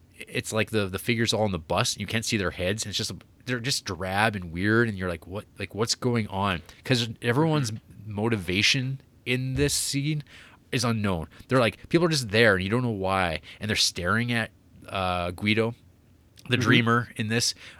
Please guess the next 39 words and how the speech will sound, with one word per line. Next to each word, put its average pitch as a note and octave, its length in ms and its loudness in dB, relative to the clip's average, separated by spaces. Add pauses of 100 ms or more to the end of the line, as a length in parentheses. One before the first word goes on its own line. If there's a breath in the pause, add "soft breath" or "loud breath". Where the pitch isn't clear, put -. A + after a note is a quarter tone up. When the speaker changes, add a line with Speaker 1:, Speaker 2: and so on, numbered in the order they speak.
(100)
Speaker 1:
Uh, G2+ 80 2
you F#2+ 140 2
never C3 180 4
see - 180 2
his C#3 120 4
face. - 500 -2 (180)
You G#2 120 0
only A2+ 140 2
see - 120 0
the F#2+ 100 -4
back F#2+ 280 0
of A2+ 80 -2
his - 240 -2
head F#2+ 360 -4 (240)
or, F#2+ 360 0
like, E2 260 -4 (360)
part G#2+ 200 0
of A#2+ 80 -2
him C#3 240 -2 (220)
at A#2 60 -2
any A2+ 240 0 (120)
given A#2+ 220 -2
point, B2+ 320 -4 (220 loud breath)
'cause A#2 100 -4
there's G#2+ 120 0
this F#2 80 -6
big F2 260 -2
build F2 240 -2
toward, F2 280 -4
like, E2 140 -8
the - 80 -10
reveal F2+ 560 -2
of E2+ 240 -4 (220)
who G2 520 -2 (640)
this - 160 -2
character F2+ 460 -4
is. G2 280 -4 (480 loud breath)
Speaker 2:
Mm-hmm. A#2 140 -4
Speaker 1:
Um, G#2 640 2